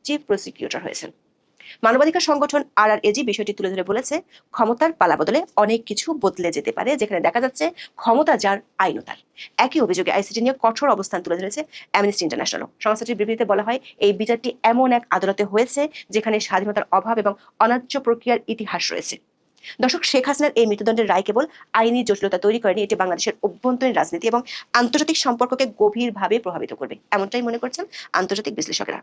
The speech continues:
যুক্তরাষ্ট্রের The Atlanta Council on International Relations তিনজন বিশ্লেষকের মতামত তুলে ধরেছেন। তাদের মধ্যে একজন হলেন নামকরা দক্ষিণ এশীয় বিশ্লেষক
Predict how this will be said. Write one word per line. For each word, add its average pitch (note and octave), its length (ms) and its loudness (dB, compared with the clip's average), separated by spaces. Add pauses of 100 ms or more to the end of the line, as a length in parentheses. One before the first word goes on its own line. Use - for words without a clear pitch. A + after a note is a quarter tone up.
(240)
যুক্তরাষ্ট্রের A3+ 380 0
The - 160 2
Atlanta A3 320 -4
Council G3+ 300 0
on G3+ 140 -2
International G3+ 300 -2 (220)
Relations G#3+ 320 2 (280)
তিনজন C4+ 320 2
বিশ্লেষকের G#3+ 420 -4
মতামত G3 300 -4
তুলে - 160 0
ধরেছেন। - 200 -8 (340)
তাদের B3 240 6
মধ্যে G#3+ 200 4 (200)
একজন A3+ 320 0
হলেন C#4 180 4 (200)
নামকরা A3 300 2 (140)
দক্ষিণ G#3+ 260 -2 (160)
এশীয় A#3+ 260 0 (120)
বিশ্লেষক A#3 380 -4